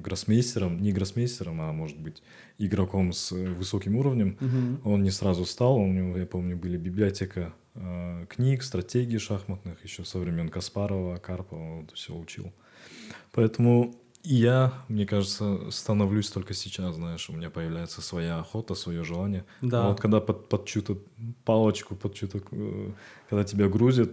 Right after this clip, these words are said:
Speaker 1: «Давай учись, сынок, давай, вот это я тебе знаю, вот это я научу».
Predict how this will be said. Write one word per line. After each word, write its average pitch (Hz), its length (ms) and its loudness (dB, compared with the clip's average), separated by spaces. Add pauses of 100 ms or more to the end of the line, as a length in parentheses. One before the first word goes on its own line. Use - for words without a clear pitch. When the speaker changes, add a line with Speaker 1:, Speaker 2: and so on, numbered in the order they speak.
Speaker 1:
«Давай 110 420 6
учись, 110 340 0
сынок, 110 320 2
давай, 107 400 2
вот 107 160 -2
это 110 180 -4
я 113 120 0
тебе 113 280 -8
знаю, 117 300 -2
вот 113 140 -4
это 123 120 -4
я 113 80 2
научу». 113 500 0